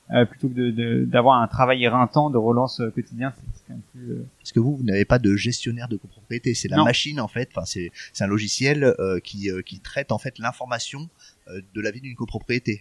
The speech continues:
Speaker 2: Et
Speaker 1: Tout
Speaker 2: donc,
Speaker 1: à fait.
Speaker 2: c'est un accès libre à cette information qui est traitée, j'imagine, par un super C R M et qui permet de, de, de, d'avoir accès à de l'information qualifiée, utilisée directement, euh,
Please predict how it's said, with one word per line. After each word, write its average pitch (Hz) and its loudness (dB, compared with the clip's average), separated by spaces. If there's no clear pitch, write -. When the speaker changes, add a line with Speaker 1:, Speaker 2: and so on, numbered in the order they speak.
Speaker 2:
Et - -10
Speaker 1:
Tout 170 8
Speaker 2:
donc, 202 12
Speaker 1:
à - 12
fait. 170 10
Speaker 2:
c'est 117 0
un 104 -4
accès 147 -2
libre 135 -4
à 110 -2
cette - -8
information 107 -8
qui - -20
est - -20
traitée, 131 -2
j'imagine, 107 -4
par 87 -4
un 92 -4
super - -8
C 98 -6
R 90 -6
M 151 0
et 98 -12
qui 107 -18
permet 107 -2
de, 127 -16
de, 90 -8
de, 90 -8
d'avoir 95 0
accès 113 -8
à - -8
de 107 -10
l'information 95 -8
qualifiée, 123 -4
utilisée 117 -6
directement, 131 -2
euh, 92 -10